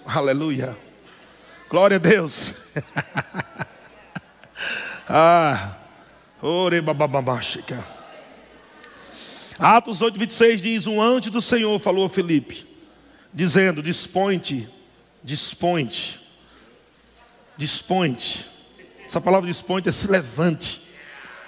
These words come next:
Se levante e vai para o lado do sul.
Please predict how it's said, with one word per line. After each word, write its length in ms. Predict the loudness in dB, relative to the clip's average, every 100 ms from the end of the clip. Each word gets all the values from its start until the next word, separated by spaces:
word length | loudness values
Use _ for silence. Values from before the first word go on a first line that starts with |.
| -20 -20 -20 -20 -20 -20 -20 -20 -20 -20 -18
Se 200 | -4 2
levante 720 | 4 4 4 4 2 -4 -14 -14 -20 -14 -6
e 120 | -4
vai 500 | 0 2 4 2 -4 -16 -20 -10 0
para 180 | 2 4
o 40 |
lado 280 | 4 2 0 -8 -6
do 140 | -4
sul. 720 | -4 -4 -2 0 2 0 -4